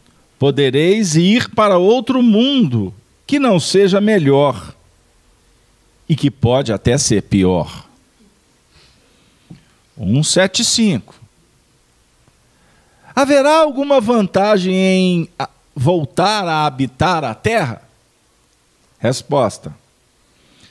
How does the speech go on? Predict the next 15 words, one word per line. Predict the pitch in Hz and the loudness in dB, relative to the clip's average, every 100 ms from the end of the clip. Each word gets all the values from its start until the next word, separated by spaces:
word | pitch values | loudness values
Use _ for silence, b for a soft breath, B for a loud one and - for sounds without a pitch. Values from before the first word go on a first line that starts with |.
| b b | b b
Nenhuma | 262 294 320 302 | -2 0 2 0
vantagem | 240 262 208 214 226 208 214 | 0 -2 0 0 0 0 -4
particular, | - 214 - - 220 156 107 - - _ _ _ _ _ _ _ _ _ b b b | -2 -2 -4 -2 0 2 -2 -6 -20 _ _ _ _ _ _ _ _ _ b b b
a | 107 | -2
menos | 113 123 202 220 151 - | 0 2 2 2 0 0
que | 147 | -2
seja | - 160 190 190 120 104 - _ - | 0 2 2 2 0 -4 -6 _ -4
em | 147 190 | 0 0
missão. | 190 196 - - 90 - _ _ _ _ _ _ _ _ _ _ _ _ _ b b b b | 0 -2 0 -2 -4 -10 _ _ _ _ _ _ _ _ _ _ _ _ _ b b b b
Caso | 143 160 185 190 156 | -2 0 2 2 0
em | 170 170 | 0 0
que | 175 156 | 0 2
aí | 139 190 | 4 2
se | 214 226 | 0 -2
progride, | - 226 190 139 117 87 - | 0 0 0 0 0 -2 -12